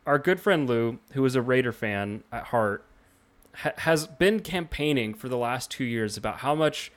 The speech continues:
the Kansas City Chiefs are frauds and how much Pat Mahomes isn't actually good and he's an Andy Reid merchant and this and that. And who did Lou draft with his, like, fourth pick, third pick? Patrick Mahomes. So would you look at that? All that talk.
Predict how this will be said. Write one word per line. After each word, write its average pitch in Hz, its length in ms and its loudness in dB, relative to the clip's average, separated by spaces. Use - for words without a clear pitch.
the - 80 -20
Kansas 143 340 -2
City 151 180 -2
Chiefs 131 380 -4
are 131 60 -10
frauds 104 520 0
and 117 160 -14
how 127 140 -2
much 143 220 -2
Pat 123 200 0
Mahomes 117 520 -4
isn't 143 220 2
actually 147 400 2
good 123 380 6
and 113 120 -6
he's 123 160 -4
an 127 80 -10
Andy 143 320 -2
Reid 135 340 -4
merchant 117 360 -6
and 110 60 -12
this 120 140 -8
and 123 140 -6
that. 104 260 -4
And 143 120 0
who 165 160 4
did 262 160 -2
Lou 233 200 2
draft 170 460 4
with 185 140 -2
his, 147 200 2
like, 143 180 2
fourth 208 300 2
pick, 202 320 2
third 214 300 0
pick? 269 340 0
Patrick 262 320 2
Mahomes. 262 680 4
So - 160 -6
would 220 140 4
you 240 80 4
look 262 160 0
at 233 100 0
that? 254 340 8
All 240 220 6
that 233 200 6
talk. 226 400 6